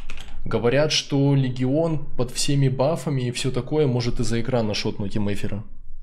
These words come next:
Но расположен легион ноды удобно, я могу все вкачать, они все тут рядом. Че, чат, более риповый легион или менее риповый ритуал? Че думаете?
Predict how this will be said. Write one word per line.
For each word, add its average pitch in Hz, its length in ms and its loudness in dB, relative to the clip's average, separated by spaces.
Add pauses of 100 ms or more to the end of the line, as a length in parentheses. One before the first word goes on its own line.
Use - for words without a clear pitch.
(100)
Но 117 300 2
расположен 160 680 2
легион 147 560 2
ноды 139 280 4
удобно, 117 520 2
я 95 160 2
могу 101 240 -2
все 113 260 -2
вкачать, 101 480 -2
они 98 140 -2
все 113 240 -2
тут 110 180 -2
рядом. 92 480 -2 (640)
Че, 143 180 2
чат, 135 440 2 (180)
более 139 420 0
риповый 135 460 0
легион 131 540 0
или 135 120 2
менее 127 360 0
риповый 120 420 0
ритуал? 104 640 -2 (600)
Че - 120 -8
думаете? 98 500 -6